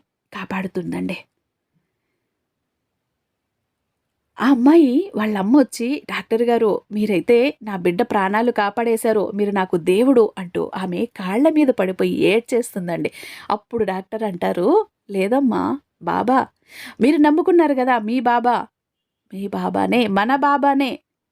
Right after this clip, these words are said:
నా చేత ఈ పని చేయించాడు, ఆపరేషన్ సక్సెస్ అయ్యేటట్టు చేశాడు, బ్రతకదుని ఆశ వదిలేసిన పిల్లని కూడా బ్రతికేటట్టు చేశాడు.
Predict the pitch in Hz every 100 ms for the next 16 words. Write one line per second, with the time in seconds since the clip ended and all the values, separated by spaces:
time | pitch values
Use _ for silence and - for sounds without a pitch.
0 | _ _ - 185 185 185 - 196 196 190
1 | 202 208 180 208 220 214 196 185 - _
2 | _ - - - 247 262 254 247 - 180
3 | 220 214 190 185 214 208 190 180 175 208
4 | 214 196 - _ _ _ _ _ _ _
5 | - 202 285 320 294 285 - 208 311 330
6 | 269 208 233 285 302 311 277 220 - 240
7 | 262 311 302 285 226 208 170 - 208 -
8 | 196 208 202 214 208 196